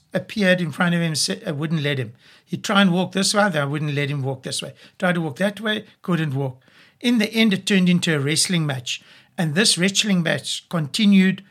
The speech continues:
throughout the night. The man says nothing,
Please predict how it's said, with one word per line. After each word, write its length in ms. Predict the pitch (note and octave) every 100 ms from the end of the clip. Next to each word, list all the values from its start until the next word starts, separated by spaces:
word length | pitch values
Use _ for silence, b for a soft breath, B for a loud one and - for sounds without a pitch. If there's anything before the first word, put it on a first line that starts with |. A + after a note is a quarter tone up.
| b
throughout 500 | - D#3 E3 F#3 E3+
the 80 | E3+
night. 480 | D3 D3+ C3+ - - _ _ _ _ _ _ _ _ _ _ _ _ _ _ _ _ _ _ _ _ _ _
The 100 | A#3+
man 260 | B3 B3 B3+
says 300 | - B3 F#3+
nothing, 640 | E3+ G3 - A2 G#2+